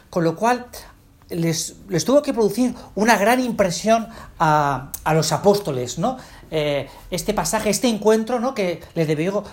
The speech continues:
dejar huella a cada uno de ellos, ¿no? Porque si no,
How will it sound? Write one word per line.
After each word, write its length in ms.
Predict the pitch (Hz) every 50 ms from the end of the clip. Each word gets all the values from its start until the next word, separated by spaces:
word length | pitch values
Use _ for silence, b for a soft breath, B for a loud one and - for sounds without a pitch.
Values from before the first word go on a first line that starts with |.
| B B
dejar 440 | - 156 165 - 180 185 180 185 156 135
huella 340 | 170 196 196 - 202 202 202
a 140 | - 160 -
cada 240 | 185 160 147 147 147
uno 180 | 156 160 156
de 140 | 139 135 127
ellos, 320 | 120 117 120 110 110 - 175
¿no? 220 | 196 269 302 302 B B B B B B
Porque 240 | - 165 156 - 170
si 160 | 143 - 165
no, 260 | 165 208 247 240 -